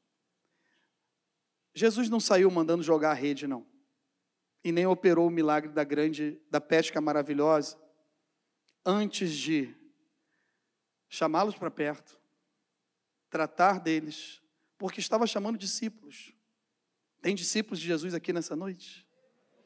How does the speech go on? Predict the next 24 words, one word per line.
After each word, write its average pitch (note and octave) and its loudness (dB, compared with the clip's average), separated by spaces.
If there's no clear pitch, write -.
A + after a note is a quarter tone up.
Você F#3 -4
foi F#3+ 0
chamado D#3+ 2
por C#3 -8
Deus. C3 -10
Nós D#3+ -4
fomos F3+ -6
chamados D3+ 0
por C#3+ -8
Deus. C3+ -8
Então G3 -2
vamos F3 -4
deixar D#3+ -2
ele D3+ -2
nos D3 -4
tratar. D3 -10
Vamos G#3 -4
deixar A#3 4
ele G#3+ 0
falar G3 2
conosco F#3+ -4
através E3+ -6
da F3 -4
palavra. E3+ 0